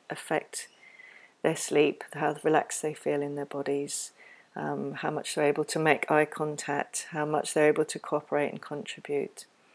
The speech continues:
Have you noticed that in yourself too? You have a big laugh, or you felt really pent up and you, and you talk to a friend or a therapist or you,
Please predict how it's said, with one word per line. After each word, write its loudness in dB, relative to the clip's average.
Have 0
you 6
noticed 4
that 8
in 0
yourself 2
too? 4
You 2
have 0
a -2
big 2
laugh, 12
or 8
you 4
felt 4
really 8
pent -2
up 8
and 0
you, 2
and 0
you -4
talk 4
to 0
a 0
friend 0
or 6
a 4
therapist 4
or 8
you, -6